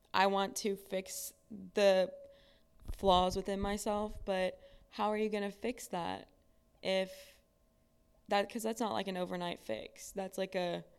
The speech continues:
that takes time, that takes nurturing and healing. Once you are able to detach and let go from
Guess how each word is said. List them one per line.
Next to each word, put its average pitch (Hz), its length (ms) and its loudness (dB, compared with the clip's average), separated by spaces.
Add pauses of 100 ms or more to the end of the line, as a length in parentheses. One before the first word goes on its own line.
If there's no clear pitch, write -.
(400)
that 196 180 -4
takes 202 240 -10
time, 190 360 -8
that 190 160 -6
takes - 520 -10 (320)
nurturing 196 800 -4 (160)
and 196 420 -6
healing. 220 720 -6 (640)
Once 208 280 -2
you 269 100 0
are 277 220 0
able 196 440 -4
to 190 720 0 (1800)
detach 185 920 -2
and 180 320 -2
let 175 220 0
go 170 440 -2
from 170 720 -6